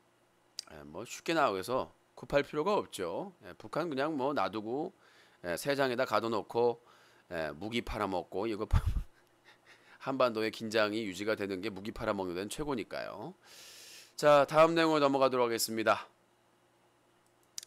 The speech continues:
사십오 분 일 부 해도 이 부에선 시청자 견합니다. 자, 벌초 기피 세태 확산, 도색,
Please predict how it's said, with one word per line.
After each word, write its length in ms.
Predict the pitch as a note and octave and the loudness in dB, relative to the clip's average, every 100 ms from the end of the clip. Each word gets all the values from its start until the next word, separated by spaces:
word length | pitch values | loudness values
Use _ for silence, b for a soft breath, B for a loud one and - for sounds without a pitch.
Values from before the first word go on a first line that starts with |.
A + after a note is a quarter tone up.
| - _ D#2+ | -18 _ -16
사십오 600 | - A2+ A2+ G#2+ G2 F#2 | -6 -4 -4 -4 -4 -4
분 140 | F2+ | -6
일 100 | F2+ | -8
부 120 | F2 | -6
해도 140 | F#2+ E2 | -8 -8
이 220 | A#2 D#3 | -8 -6
부에선 340 | E3 F3 E3 D#3+ | 0 0 0 -2
시청자 380 | - F#3+ D#3 | -6 -2 0
견합니다. 500 | C#3 C#3 A2+ F#2 D#2+ b b b b b b _ | 0 0 0 -2 -6 b b b b b b _
자, 160 | C#3+ C3+ | 4 6
벌초 640 | C#3+ E3 G#3 - A3 G#3+ | 8 6 6 4 4 4
기피 340 | F#3 E3+ G3+ | 0 -4 -2
세태 320 | F#3 F3 F#3+ | 0 0 2
확산, 520 | F3+ E3+ - C3+ E2 - _ _ | 2 2 4 4 4 -4 _ _
도색, 600 | C3+ D3+ D#3 D3+ - | -2 2 6 4 4